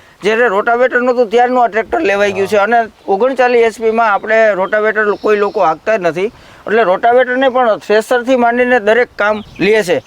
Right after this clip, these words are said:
અને આ ટ્રેક્ટર મારું હલાવેલું પણ છે, કેમાં કે ટ્રેલરમાં.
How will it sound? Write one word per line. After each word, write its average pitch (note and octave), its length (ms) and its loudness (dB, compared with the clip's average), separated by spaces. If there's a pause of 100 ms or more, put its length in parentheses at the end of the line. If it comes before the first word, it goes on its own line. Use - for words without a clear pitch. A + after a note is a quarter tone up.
(180)
અને A#3+ 220 2
આ B3 300 -2
ટ્રેક્ટર B3 420 -2
મારું A#3 360 2
હલાવેલું A#3 480 2
પણ A#3+ 140 2
છે, B3 240 2
કેમાં A#3 400 0
કે A3+ 240 2
ટ્રેલરમાં. G#3+ 640 -2